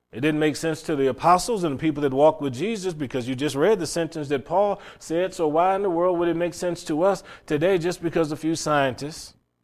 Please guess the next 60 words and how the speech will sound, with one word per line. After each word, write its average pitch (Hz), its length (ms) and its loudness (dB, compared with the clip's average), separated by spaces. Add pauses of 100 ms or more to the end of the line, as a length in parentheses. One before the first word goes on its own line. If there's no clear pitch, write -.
(120)
or 113 120 -6
geologists 135 840 2 (480)
or 123 120 0
different 131 280 2
people 135 240 0
say, 135 220 0
'Well, 127 140 -2
look, 113 160 -2
we're 107 80 -6
smarter 123 680 -2 (300)
than 131 180 -2
you 127 240 -2
are'?" 139 140 4
May 113 220 -4
be 127 140 -4
true. 151 300 0
I 107 120 0
don't 139 140 -2
know 147 100 0
a - 20 0
whole 131 160 2
lot 123 160 4
about 120 260 0
chemistry 127 520 -4
and 120 100 -2
all 120 160 2
that, 131 180 2
but 110 80 -8
I 110 80 -6
do 139 200 -2
know 147 100 0
something 135 380 -6
about 127 200 -2
the 110 60 -14
Bible, 156 540 4 (320)
and 104 100 -12
the 98 60 -12
scripture 160 340 -4
is 131 80 -2
very 147 260 2
plain 185 440 0 (260)
that 127 300 0
by 139 180 8
faith 190 420 4
we 175 200 6
understand 175 720 4
that 156 160 4
the 139 100 2
worlds 156 720 8
were 139 200 2
framed 165 580 2
by 151 160 8
the 151 140 6
word 156 260 4
of 156 140 0
God. 175 400 8
That's 131 220 -2
Hebrews 139 420 0
chapter 131 340 0
eleven. 147 320 4